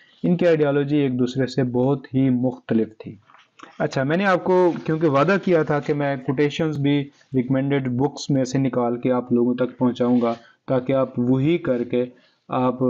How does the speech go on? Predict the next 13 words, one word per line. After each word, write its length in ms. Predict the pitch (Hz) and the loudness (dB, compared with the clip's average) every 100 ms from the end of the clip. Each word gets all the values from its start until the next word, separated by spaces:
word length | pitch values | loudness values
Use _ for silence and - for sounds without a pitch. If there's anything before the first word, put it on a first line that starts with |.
| 123 117 - _ _ - | 0 -2 -8 _ _ -4
उसको 360 | 127 127 - 143 | -2 -2 -2 -2
apply 340 | 123 127 123 | 0 0 0
करें 220 | 120 123 | -2 -2
अपने 240 | 120 127 123 | -2 0 0
exams 560 | 131 120 123 127 127 | 0 0 0 -2 0
में 120 | 135 127 | 0 2
और 120 | 120 | 0
अच्छे 240 | 123 127 | -2 -2
number 240 | 120 120 120 | 0 2 2
ले 220 | 117 113 | 0 -2
सकें। 320 | - 123 120 | -4 -2 0
ज़रा 200 | 123 131 | 2 -2
कोट-, 280 | 139 135 | -2 -4